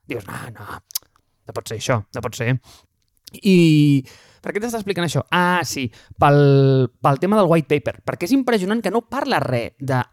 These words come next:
tot el que ara està succeint, malgrat el sistema és tan vell, i vell, vull dir, vell en ve de, de, de, de, de maco, eh, que, que, bueno, que, que ha, ha anat, eh, ha anat desembocant a tot això,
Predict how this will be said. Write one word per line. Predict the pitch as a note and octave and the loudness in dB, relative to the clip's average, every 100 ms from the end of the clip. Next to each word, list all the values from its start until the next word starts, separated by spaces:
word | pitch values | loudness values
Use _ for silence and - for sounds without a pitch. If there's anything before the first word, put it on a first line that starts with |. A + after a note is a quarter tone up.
| _ - | _ -2
tot | F#3 | 0
el | F3 D3 | 0 -2
que | C#3 | -4
ara | C#3+ D3 C#3+ | -2 0 -2
està | A#2+ - C#3 | -6 -8 -8
succeint, | C#3 A#2+ - B2 A#2+ G#2+ - - | -8 -10 -8 -6 -6 -8 -14 -4
malgrat | D3 D3 C#3+ C#3+ D3 | -2 0 -2 -4 -6
el | |
sistema | D#3 C#3 E3+ G3 | -6 -6 -4 -4
és | D#3+ | -6
tan | - D#3+ D3 | -6 -2 0
vell, | C#3+ D3+ - | 2 0 -4
i | - B2 | -12 -8
vell, | A#2+ B2 C3+ | -4 -4 -4
vull | A#2+ | -4
dir, | A2+ G#2+ | -4 -6
vell | A#2 A#2+ B2 | -6 -2 -2
en | A#2 A2+ | -2 0
ve | A2+ | 0
de, | A2+ G#2 G2+ | 0 -4 -6
de, | A2+ G#2+ - | -8 -8 -8
de, | B2+ A2 | -8 -6
de, | G#2+ A2 | -2 -2
de | A2 | 0
maco, | A2+ A2+ G3+ - - - D3+ | -2 0 -2 -2 -20 -10 -6
eh, | D3 - _ _ - | -6 -6 _ _ -12
que, | C#3 C3+ _ | -10 -12 _
que, | C#3+ | -8
bueno, | B2 G3 D3 | -2 -2 -2
que, | B2 | -12
que | D#3 - A#2 | -14 -12 -10
ha, | A#2+ | -8
ha | B2+ C#3+ - | -2 -2 0
anat, | C#3+ D#3+ - - C#3+ | -2 -2 -6 -8 -4
eh, | C#3 C3 B2 A#2+ A#2 - - | -2 -4 -4 -8 -10 -14 -10
ha | C#3+ | -6
anat | D#3+ | -4
desembocant | F3+ F3+ E3 D#3 | -2 0 0 -2
a | D3 | -6
tot | C3+ - | -6 -4
això, | F3+ | -2